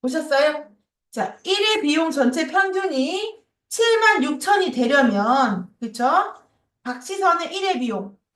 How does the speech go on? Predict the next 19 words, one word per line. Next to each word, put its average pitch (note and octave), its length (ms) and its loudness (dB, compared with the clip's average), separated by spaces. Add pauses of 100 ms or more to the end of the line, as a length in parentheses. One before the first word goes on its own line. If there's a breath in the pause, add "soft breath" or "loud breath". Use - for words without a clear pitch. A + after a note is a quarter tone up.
(600)
여기 A#3 220 -8
박시선 D4+ 480 -8
환자의 C4+ 460 -2
일의 F4 220 -6
비용이 B3 800 -4 (500)
얼마가 D#4+ 480 0
되어야 C4 400 0
하는지 B3 280 -4
목표값을 A#3+ 580 -6
구하시오. F3+ 840 -6 (120)
이렇게 G3 240 -10
됐네요. F3 420 -6 (840)
이 B3+ 180 -2
평균이 F#4 420 0
선생님 B3+ 680 -2 (680)
칠만 G4 440 0
육천 C#4 260 0
원이 B3 220 2
되려면은 G#3+ 880 -4